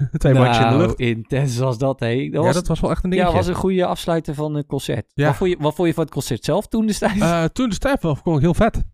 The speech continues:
Speaker 2: Ja,
Speaker 1: Zeker.
Speaker 2: was
Speaker 1: Was heel
Speaker 2: lijp.
Speaker 1: tof. Was voor mij, eh, welke, welke, eh, de Dead Silence Tour, toch?
Speaker 2: Eh, ja.
Speaker 1: Ja,
Speaker 2: Ja, ja,
Speaker 1: klopt,
Speaker 2: was
Speaker 1: ja.
Speaker 2: de Dead Silence
Speaker 1: Ja.
Speaker 2: Tour.
Speaker 1: Ja,
Speaker 2: En,
Speaker 1: was heel
Speaker 2: eh,
Speaker 1: leuk.
Speaker 2: ja, nou, ik moet ook, ik moet ook zeggen dat nu ik het nieuwe concert heb gezien, dat, dat ik gewoon echt weer veel Billy Talent ben gaan luisteren. Ook natuurlijk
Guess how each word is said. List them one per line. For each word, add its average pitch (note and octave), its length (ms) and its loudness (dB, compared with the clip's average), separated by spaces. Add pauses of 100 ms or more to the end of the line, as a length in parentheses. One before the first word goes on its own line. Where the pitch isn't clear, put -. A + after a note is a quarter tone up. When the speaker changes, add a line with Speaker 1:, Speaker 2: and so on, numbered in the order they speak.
Speaker 2:
Ja, - 120 -6
Speaker 1:
Zeker. G2 420 0
Speaker 2:
was G#2 100 -2
Speaker 1:
Was B2+ 80 0
heel D#3 80 2
Speaker 2:
lijp. G3 120 0
Speaker 1:
tof. C3+ 220 0
Was - 220 -2
voor D#3+ 160 -4
mij, E3+ 240 -4
eh, E3 440 -2
welke, D#3+ 260 -6
welke, A#2 360 -6
eh, F2 260 -8
de A2+ 140 -8
Dead A#2 180 -2
Silence G3+ 320 0
Tour, G2+ 160 2
toch? - 240 -6 (120)
Speaker 2:
Eh, B2+ 300 0
ja. C4 320 -2
Speaker 1:
Ja, D3+ 140 0
Speaker 2:
Ja, C#4 120 2
ja, A3 80 2
Speaker 1:
klopt, G#3+ 140 2
Speaker 2:
was G3 80 2
Speaker 1:
ja. F#2+ 60 2
Speaker 2:
de F#2 60 -4
Dead A2+ 180 -4
Silence D#3 420 -2
Speaker 1:
Ja. A2+ 80 -6
Speaker 2:
Tour. G2 100 -4
Speaker 1:
Ja, - 320 -8
Speaker 2:
En, G3+ 60 2
Speaker 1:
was G#3+ 100 2
heel F3+ 100 4
Speaker 2:
eh, - 60 4
Speaker 1:
leuk. - 280 0 (280)
Speaker 2:
ja, G#2+ 280 -2
nou, G2+ 340 -6
ik B2 160 -6
moet C3+ 180 -2
ook, D3 60 -2
ik C#3+ 120 -2
moet E3 140 0
ook E3 140 -2
zeggen E3 280 -2
dat D3+ 200 -2 (100)
nu D3 260 0
ik C#3 180 -4
het B2 200 -4
nieuwe C#3+ 240 0
concert C#3 320 -6
heb B2+ 160 -6
gezien, A#2+ 320 -4
dat, A2+ 300 -6
dat A2+ 220 -8
ik A#2 160 -12
gewoon A#2+ 220 -6
echt D#3+ 240 -6
weer C3+ 340 -4
veel C#3+ 300 -2
Billy C3+ 220 -2
Talent C3+ 300 -4
ben C3+ 220 -2
gaan C3 160 -4
luisteren. C3 360 -2
Ook D3 80 -2
natuurlijk D3+ 280 0